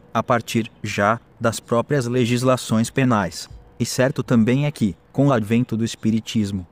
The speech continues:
clarificaram-se definitivamente as responsabilidades espirituais que assumem os autores de tal agressão,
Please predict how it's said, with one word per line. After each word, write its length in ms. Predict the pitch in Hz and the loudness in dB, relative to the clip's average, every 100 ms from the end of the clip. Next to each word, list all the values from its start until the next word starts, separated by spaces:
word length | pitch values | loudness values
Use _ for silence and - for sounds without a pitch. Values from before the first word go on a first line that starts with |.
| _ - | _ -2
clarificaram-se 880 | 120 127 127 127 123 117 117 - | 0 0 -2 -2 2 2 0 -2
definitivamente 920 | 120 113 - 120 - 127 120 104 131 107 | -2 -2 -2 -2 -2 -2 0 0 0 -2
as 100 | 87 | -2
responsabilidades 1080 | 113 - 131 127 127 127 120 98 101 107 110 | -4 -2 -2 0 0 2 0 0 -2 -2 -4
espirituais 720 | - - 120 113 107 107 107 | -4 -4 -4 -4 -4 -4 -4
que 100 | - | -4
assumem 500 | 123 - 135 123 123 | -4 0 0 4 4
os 180 | 123 107 | 2 2
autores 500 | 104 - 104 104 101 | -2 0 0 0 -2
de 80 | 107 | -4
tal 300 | - 107 107 | 0 2 2
agressão, 580 | 95 104 - 113 92 | 2 -2 -2 -2 -4